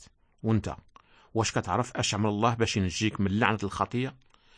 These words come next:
اسمع اش قال المخلص بعد ألف وخمسمائة سنة من قصة الحية النحاسية.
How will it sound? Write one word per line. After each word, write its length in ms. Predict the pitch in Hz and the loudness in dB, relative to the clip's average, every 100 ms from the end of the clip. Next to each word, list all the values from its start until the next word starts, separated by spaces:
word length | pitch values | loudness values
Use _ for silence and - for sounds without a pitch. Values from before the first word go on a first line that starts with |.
| - - - | -20 -20 -10
اسمع 340 | - 180 127 | 0 2 2
اش 120 | - - | -2 -2
قال 140 | 117 | 0
المخلص 720 | 113 101 98 123 92 95 - | 2 2 0 0 -2 -2 -4
بعد 200 | 107 87 - | -4 -4 0
ألف 200 | 151 151 | 0 0
وخمسمائة 380 | - 127 - 117 | -4 -6 -2 -2
سنة 380 | - 95 85 - - - - | -2 -4 -4 -6 -12 -16 -6
من 100 | 104 | -4
قصة 340 | - 131 - 98 | -2 -2 -2 -2
الحية 240 | - 98 | -2 -2
النحاسية. 600 | 92 87 - 85 73 - | -2 -4 -6 -10 -12 -18